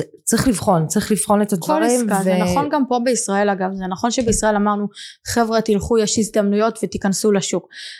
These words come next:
Speaker 2: אבל בסוף, אם בן אדם הולך לי עכשיו, לא יודעת לאיפה, עמנואל, שזה אזור שהוא לא מתפתח, ולא יודעת איפה, כאילו, ולא מתפתח יותר מדי, יכול להיות שתי-, גם עליית מחירים תשפיע שם,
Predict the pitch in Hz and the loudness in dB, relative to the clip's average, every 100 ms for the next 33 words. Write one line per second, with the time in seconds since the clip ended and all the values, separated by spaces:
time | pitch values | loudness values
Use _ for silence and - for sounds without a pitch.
0 | - 202 208 208 - 294 269 247 208 196 | -2 2 2 2 0 0 0 2 2 2
1 | 190 240 247 214 220 - 220 175 - 226 | 2 0 2 2 2 0 -2 0 0 0
2 | 202 214 240 226 190 185 - 190 185 190 | 2 2 2 0 -2 -2 -4 -4 -2 0
3 | 202 233 196 185 _ _ _ _ - 196 | 2 2 2 -4 _ _ _ _ -4 0
4 | 202 196 240 233 233 226 240 - 214 214 | 2 2 0 2 2 2 2 0 -4 0
5 | 247 202 - 190 196 196 214 233 233 240 | 2 2 0 -2 2 2 2 2 0 -2
6 | - 233 208 202 196 - - - 214 202 | 0 2 4 4 2 2 -2 -2 0 2
7 | 196 - - - _ - 202 214 220 277 | 0 -6 -18 -20 _ -2 2 4 4 4
8 | 294 - 226 254 269 214 196 254 240 233 | 0 0 -2 0 0 0 0 0 0 0
9 | 277 349 339 - _ _ _ _ _ _ | 2 2 0 -6 _ _ _ _ _ _
10 | _ _ _ - 190 - 330 370 349 - | _ _ _ -6 -4 0 2 2 2 0
11 | - 269 220 214 240 277 226 240 254 220 | -2 0 0 0 2 2 2 0 0 -4
12 | 226 240 226 - 247 247 302 | -4 -2 -4 -2 0 0 0